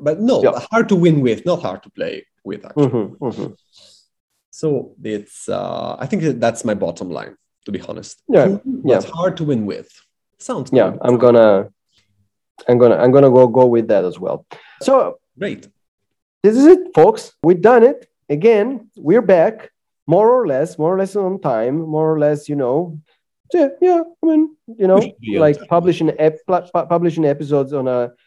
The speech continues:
Speaker 2: somehow kind of regular basis. And, uh, so
Speaker 1: Indeed.
Speaker 2: I'll
Speaker 1: Okay, so please, uh, feel free to follow us. Uh, no, n-, don't feel free to, just do it. To follow us on the,
Speaker 2: Yeah.
Speaker 1: on your, uh,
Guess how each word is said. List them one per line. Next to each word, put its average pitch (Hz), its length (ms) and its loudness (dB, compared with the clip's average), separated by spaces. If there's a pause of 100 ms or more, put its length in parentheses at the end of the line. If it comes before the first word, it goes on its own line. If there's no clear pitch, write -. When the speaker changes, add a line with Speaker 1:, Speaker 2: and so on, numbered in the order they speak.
(140)
Speaker 2:
somehow 147 680 0
kind 139 300 0
of 131 240 0
regular 123 440 -4
basis. 175 540 -4 (600)
And, 123 560 0
uh, 98 1200 -10
so 170 200 0
Speaker 1:
Indeed. 127 320 -6 (120)
Speaker 2:
I'll - 560 -12
Speaker 1:
Okay, - 140 0
so 190 180 0
please, 202 320 0
uh, 170 80 2
feel 170 180 -2
free 170 260 -2
to 135 520 -2
follow 147 320 -4
us. 277 320 -10 (300)
Uh, - 80 -10
no, 139 200 -2
n-, 147 420 -4
don't 165 240 -4
feel 107 180 -6
free 98 240 -10
to, - 280 -14
just 101 240 -10
do 87 120 -8
it. - 180 -12 (360)
To - 60 -20
follow 180 320 2
us 202 280 0
on 120 360 -4
the, 113 380 -4
Speaker 2:
Yeah. 117 140 -4
Speaker 1:
on 135 160 -6
your, 120 460 0
uh, 104 140 -4